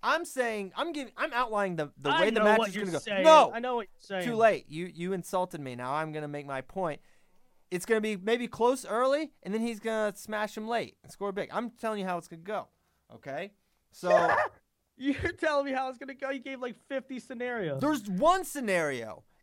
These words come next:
Speaker 1: It's close early. Listen, Willie, I need you to listen. Don't look at your
Speaker 2: Listen.
Speaker 1: computer. It's gonna be close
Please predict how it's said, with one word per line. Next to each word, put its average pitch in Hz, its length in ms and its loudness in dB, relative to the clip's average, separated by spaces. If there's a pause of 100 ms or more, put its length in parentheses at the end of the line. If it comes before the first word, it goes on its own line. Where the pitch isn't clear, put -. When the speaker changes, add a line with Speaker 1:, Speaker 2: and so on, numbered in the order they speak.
Speaker 1:
It's 220 220 -4
close 269 680 2 (120)
early. 202 560 0
Listen, 185 380 -2
Willie, 120 300 -4
I 143 80 -2
need 175 180 -2
you 196 60 -10
to 185 80 -6
listen. 131 360 -4 (280)
Don't 160 200 -2
look 165 100 -2
at 170 60 -2
your 165 80 -2
Speaker 2:
Listen. 175 120 -6
Speaker 1:
computer. 156 460 -8 (440)
It's - 100 -20
gonna 240 160 0
be 226 120 -2
close 240 560 2